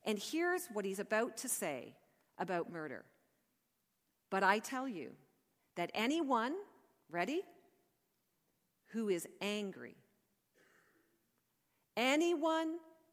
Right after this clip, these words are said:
who is angry with his sister or brother will be subject to judgment." He doesn't stop.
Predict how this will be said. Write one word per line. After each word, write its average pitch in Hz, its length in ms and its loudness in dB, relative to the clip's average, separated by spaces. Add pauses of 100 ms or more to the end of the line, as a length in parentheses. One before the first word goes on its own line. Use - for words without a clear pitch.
(160)
who 226 240 -4
is 226 180 -4 (200)
angry 156 520 -8 (1500)
with 208 160 4
his 170 160 -2
sister - 580 -2
or 262 200 -2
brother 156 440 -6
will 165 220 -6
be 160 140 -8
subject 220 800 -4 (580)
to 175 100 -14
judgment." 151 460 -14 (680)
He 202 100 -4
doesn't 240 240 0
stop. - 540 -4